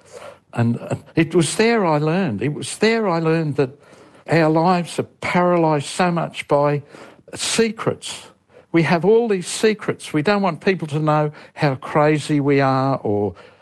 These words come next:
how vulnerable we are, all of those sorts of things. And I was listening to this woman once, and she'd come from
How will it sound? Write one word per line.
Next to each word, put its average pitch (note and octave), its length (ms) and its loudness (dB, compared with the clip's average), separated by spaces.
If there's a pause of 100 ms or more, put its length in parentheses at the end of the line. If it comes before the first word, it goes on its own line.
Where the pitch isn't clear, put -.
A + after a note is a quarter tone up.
(220)
how B2+ 240 2
vulnerable C#3+ 640 0
we B2 140 2
are, A#2+ 120 2
all F#3+ 280 2
of F3 80 0
those D#3 240 0
sorts - 420 -4
of C#3+ 80 -8
things. B2 480 -10 (480)
And E3 300 0 (500)
I D#3 100 2
was D#3+ 220 0
listening A3 360 0
to - 100 -2
this D3+ 280 -4
woman C#3+ 300 0
once, B2 340 -4
and C3+ 140 -2
she'd - 300 -4
come G3+ 260 0
from D3+ 340 -2